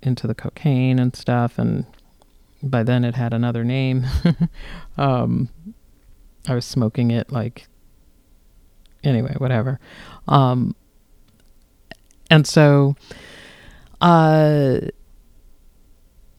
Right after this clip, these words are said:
yeah, I was on my way into a blackout, and I remember I picked up the phone and I called my grandmother and I said, "Grandma, I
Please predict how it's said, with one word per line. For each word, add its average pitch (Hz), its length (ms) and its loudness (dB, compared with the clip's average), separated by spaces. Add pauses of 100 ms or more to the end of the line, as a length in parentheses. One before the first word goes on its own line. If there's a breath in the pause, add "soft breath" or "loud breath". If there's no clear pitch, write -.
(440)
yeah, 208 300 12
I 143 80 6
was 156 120 6
on 175 160 10
my 202 120 10
way 175 160 10
into 160 160 8
a 147 40 4
blackout, 147 760 2
and 143 580 6
I 139 540 4 (1800)
remember 170 640 8
I 143 140 4
picked - 340 0
up 240 120 4
the 170 100 4
phone 147 400 4
and 135 140 4
I 131 100 -2
called 165 640 2
my 151 100 2
grandmother 120 640 0
and 60 140 0
I 69 220 -2
said, - 360 -6
"Grandma, 160 440 4
I 123 200 -2